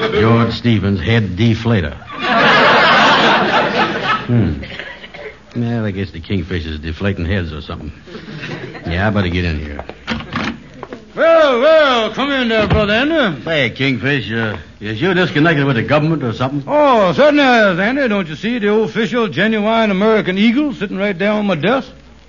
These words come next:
Speaker 1: Eagle? That looked like a stuffed owl to me.
Speaker 2: Well, it is an owl, Andy. Uh, when Miss Eisenhower gave me the appointment, he couldn't send me no eagle.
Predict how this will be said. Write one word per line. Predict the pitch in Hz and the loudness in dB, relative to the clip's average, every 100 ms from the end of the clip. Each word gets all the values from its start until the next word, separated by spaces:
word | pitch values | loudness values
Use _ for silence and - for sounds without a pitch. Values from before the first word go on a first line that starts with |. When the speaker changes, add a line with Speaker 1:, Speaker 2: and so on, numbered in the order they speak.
| - | -2
Speaker 1:
Eagle? | 156 135 78 - - - - - | 2 2 0 -10 -18 -20 -16 -8
That | 110 | -4
looked | 110 | 0
like | 113 101 | 0 2
a | 85 | 0
stuffed | - 135 | 0 2
owl | 139 160 110 90 | 4 4 4 2
to | |
me. | 98 123 82 | 0 0 -2
Speaker 2:
Well, | 78 - - - 370 - - - - - 226 320 302 269 240 226 | -6 -8 -4 0 2 4 4 4 4 2 4 6 6 4 2 0
it | 220 254 | 0 0
is | 330 330 | 2 2
an | 208 | 2
owl, | 190 190 170 165 | 2 2 2 0
Andy. | 196 247 | -2 0
Uh, | 247 190 170 - - - | 0 0 -2 -6 -16 -14
when | 131 175 | -6 -2
Miss | 196 | 0
Eisenhower | 226 247 214 180 220 208 | 2 4 4 2 2 2
gave | 185 226 | 0 -2
me | 214 | -2
the | 196 | -4
appointment, | - 247 208 220 | -4 -4 -2 -4
he | 202 190 | -4 -6
couldn't | 156 214 208 | -4 -2 -2
send | 143 226 | -2 -2
me | 196 | 0
no | 196 214 | 0 2
eagle. | 254 175 143 | 2 2 -2